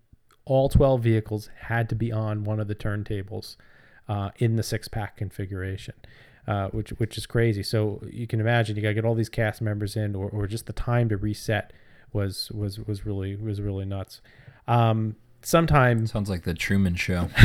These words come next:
Speaker 1: <laughs>
Speaker 2: Back to home position, everybody.
Speaker 1: That's right, get to the home position.
Speaker 2: Or starting position.
Speaker 1: So sometime in, um, when Ellen came in, um, around two thousand, so the original guide wire system was abandoned,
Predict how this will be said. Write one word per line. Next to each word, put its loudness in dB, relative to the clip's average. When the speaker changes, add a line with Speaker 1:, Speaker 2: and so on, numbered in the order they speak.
Speaker 1:
<laughs> 6
Speaker 2:
Back 2
to 0
home 4
position, -2
everybody. -2
Speaker 1:
That's 0
right, 2
get -6
to -8
the 0
home 0
position. -4
Speaker 2:
Or -12
starting -2
position. -4
Speaker 1:
So 10
sometime 4
in, 2
um, 0
when 2
Ellen 2
came -2
in, -2
um, -6
around -4
two -2
thousand, -4
so -2
the -4
original 2
guide 0
wire -2
system -6
was -4
abandoned, -6